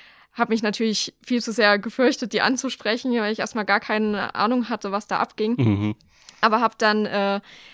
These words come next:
Speaker 1: in irgendeinem Moment einen Naruto-Cosplayer gesehen oder Cosplayerin und, ähm, ich war komplett fasziniert, weil das war der Anime damal-, für mi-, damals für mich und, äh, ich stand fest, ich will das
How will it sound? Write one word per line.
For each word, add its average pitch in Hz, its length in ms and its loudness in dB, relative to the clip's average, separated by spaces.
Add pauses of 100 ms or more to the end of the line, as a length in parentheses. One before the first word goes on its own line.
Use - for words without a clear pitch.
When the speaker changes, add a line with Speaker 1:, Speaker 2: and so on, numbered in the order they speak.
(260)
Speaker 1:
in 226 120 0
irgendeinem 247 380 4
Moment 220 380 2
einen 214 240 0
Naruto-Cosplayer 254 880 -4
gesehen 226 360 -6
oder 208 140 -8
Cosplayerin 214 580 -6 (500)
und, 196 600 0 (320)
ähm, 180 340 -2
ich - 140 -4
war 196 380 8 (440)
komplett 214 380 6
fasziniert, 196 580 -2
weil 185 120 0
das 208 140 -8
war 196 180 0 (220)
der 214 280 6
Anime 214 380 2
damal-, 202 320 0
für 214 100 -12
mi-, 196 200 -8
damals 202 420 -2
für 202 100 -8
mich 202 300 -6
und, 196 280 -2 (460)
äh, 190 300 2
ich - 60 0
stand 226 240 2
fest, 240 240 0
ich - 140 -10
will 214 120 2
das 208 200 0